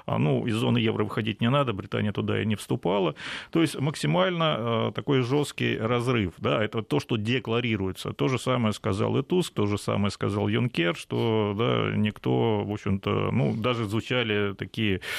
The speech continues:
м, изначально фразы о том, что Британию нужно док-, э, наказать за, да, чтобы другим было неповадно, чтобы вот Brexit не вызвал за, за собой эффекта домино. Ну, правда, в последнее время и Юнкер, и другие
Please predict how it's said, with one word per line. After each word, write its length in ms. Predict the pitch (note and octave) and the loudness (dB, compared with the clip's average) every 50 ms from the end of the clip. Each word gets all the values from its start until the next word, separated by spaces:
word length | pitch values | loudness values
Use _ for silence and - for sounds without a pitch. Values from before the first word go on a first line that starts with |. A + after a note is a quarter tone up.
| - - - - - | -4 -6 -6 -8 -8
м, 640 | - - - G#2 G#2 G#2 G#2+ G#2+ G#2 G#2 A2 G#2+ | -8 -6 -6 -4 -2 -2 0 0 2 2 2 2
изначально 460 | A2 G2 A2 A2 G#2+ - B2 A2 A2 G#2+ | 2 2 2 2 2 2 0 0 0 0
фразы 300 | - - A2 A#2+ A2+ G2+ | -2 -2 -2 -2 -2 -2
о 40 | F#2+ | -2
том, 120 | - G#2+ | -2 -4
что 120 | - - G#2 | -4 -2 -4
Британию 360 | G2 G#2+ - A#2+ A2 G#2 G2+ | -4 -4 -2 -2 -2 -2 -2
нужно 280 | G2+ G#2 F#2+ F#2 G2+ | -2 -2 -2 -2 -2
док-, 160 | F#2 G2+ - - | -2 -4 -4 -2
э, 240 | - C3 A#2+ A2+ A2 | -2 0 0 2 2
наказать 680 | G#2 G#2+ A2 - C3+ C3+ C#3 C3 D3+ C3+ - - - - | 0 0 0 0 0 0 0 2 0 0 0 -2 -8 -12
за, 540 | G#2+ F2+ F2 F2+ F2+ F#2 F#2 F2+ F#2 F#2 G2 F#2+ | -10 -8 -6 -6 -4 -4 -4 -4 -4 -6 -6 -4
да, 160 | F#2+ G2+ A#2 | -2 -2 -2
чтобы 200 | - - G2 F2+ | -2 -2 -2 -2
другим 300 | G#2 G#2 G#2+ A2 A2 G#2 | -2 -2 -2 -2 -2 -2
было 180 | G2 G2 G2 F#2+ | 0 0 2 2
неповадно, 580 | G2 G2 - - A2+ A2+ B2+ C#3 D3 - A#2 G#2+ | 2 2 2 0 0 0 0 0 0 0 -2 -4
чтобы 220 | - - A2+ F#2 - | -4 -4 -8 -6 -6
вот 220 | A2 G2+ - - - | -6 -8 -6 -4 -4
Brexit 480 | G2 F2+ A2+ A#2 A#2 G#2 - G#2+ F#2 - | -2 0 0 -2 -2 -4 -4 -6 -2 0
не 400 | A#2+ A2+ A2+ A#2 A2 G#2+ G2+ F#2 - - - - - | 2 4 4 4 4 2 0 -2 -6 -14 -14 -8 -4
вызвал 380 | G#2+ G#2 A#2+ A#2 G#2 G#2+ G#2 | -2 0 2 2 2 0 0
за, 280 | G2+ G2 G2+ G#2+ G#2+ G#2 - A2 | 0 0 0 0 0 -2 -2 -2
за 100 | G2 G#2+ | -4 -4
собой 320 | - - A2 G#2+ G#2+ G#2 | -2 -2 -2 0 0 0
эффекта 320 | G2 - G#2 F#2 - - | 0 0 -4 -4 -4 -6
домино. 440 | F#2+ F2+ G#2 G#2 A2+ C3+ C3 F#2+ E2+ - - - - - - | -4 0 2 2 2 2 2 0 -2 -4 -8 -10 -10 -4 -2
Ну, 160 | - D3 - | 0 0 0
правда, 320 | - - C3 B2 A#2 A2 G#2+ | 0 0 0 0 0 0 -2
в 80 | - | -2
последнее 580 | - B2+ A2 - - A#2+ A#2 G#2 G2 G2+ G#2 G2+ | 0 -2 -2 -2 -2 -2 -2 -2 0 0 0 0
время 460 | G2+ G#2+ G#2 G2 F#2 G2 F#2+ F#2 F#2+ | 0 0 0 0 0 0 0 0 -2
и 320 | - - F#2+ G2 G2 G2 F#2+ | -2 -2 -2 -2 -2 0 0
Юнкер, 520 | G2+ G2+ G2+ F#2+ - A2+ A2 G#2 G2 G2 | 0 0 0 0 -2 -2 -2 -2 -2 -2
и 80 | F#2+ F2+ | -2 -2
другие 500 | F#2 G#2 G2+ F#2+ F#2+ G#2+ G2+ F#2 F2 | -2 -2 -2 0 0 0 0 0 -2